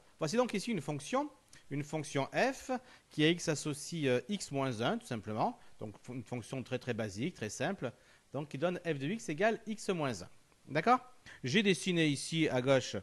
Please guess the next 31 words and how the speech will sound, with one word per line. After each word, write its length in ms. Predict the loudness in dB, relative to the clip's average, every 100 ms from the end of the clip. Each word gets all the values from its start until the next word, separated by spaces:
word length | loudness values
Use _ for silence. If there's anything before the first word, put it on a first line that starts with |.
| -10 -20 -4
euh, 240 | 0 2 4
la, 380 | 4 4 2
la, 120 | 0 0
la 140 | 0
droite 400 | 4 6 6 4
qui 140 | -4
va, 100 | -4
qui 160 | -2 0
représente 520 | 0 0 2 2 0 -4 -6 -10
cette 240 | -2 -2
fonction 320 | -2 -6 0 0
affine. 320 | 0 -4 -16 -18 -20 _ _ -8 2
Et 80 |
moi, 140 | 4 4
je 60 |
vais 80 | 4
m'intéresser 460 | 0 2 0 2 0
à, 200 | 4 4 4 2
à 60 |
vraiment 240 | 4 2 2
à 240 | 2 0 -2 -20 -6
qu'est-ce 240 | -2 -2 0
que 140 | -4
ça 180 | 0 0
veut 140 | -2
dire. 440 | -6 -10 -12 -18 -20 _ _ 0
Qu'est-ce 180 | 0
que 80 | 0
ça 140 | -2 0
veut 100 | 0
dire 200 | -2